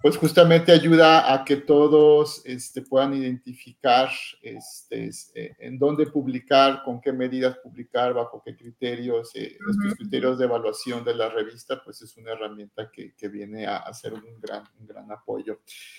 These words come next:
Speaker 1: Y bueno, estamos ya muy cercanos a, a, a la hora de, de conclusión, este, de, del podcast, pero, eh, creo que es importante, veinte años de, de, de doag, este,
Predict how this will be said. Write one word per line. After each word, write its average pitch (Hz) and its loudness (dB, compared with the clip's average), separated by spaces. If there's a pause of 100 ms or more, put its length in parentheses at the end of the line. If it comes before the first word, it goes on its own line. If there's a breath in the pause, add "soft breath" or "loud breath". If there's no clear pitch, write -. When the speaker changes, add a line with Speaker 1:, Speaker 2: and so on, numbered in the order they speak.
(220 loud breath)
Speaker 1:
Y 143 -4
bueno, 165 2
estamos 180 -2
ya 180 0
muy 175 -6
cercanos 170 0
a, 147 4
a, 127 0
a 123 -2
la 127 2
hora 143 2
de, 117 -6
de 123 -10
conclusión, 135 -6
este, 117 -12
de, 113 -10
del 117 -6
podcast, 165 -2
pero, 180 -2 (460 loud breath)
eh, 143 0
creo 160 -2
que 190 -8
es 175 -8
importante, 165 -2 (220)
veinte 165 2
años 160 -2
de, 117 -6 (340)
de, 117 -4
de 127 -2
doag, 135 4 (220)
este, 123 -6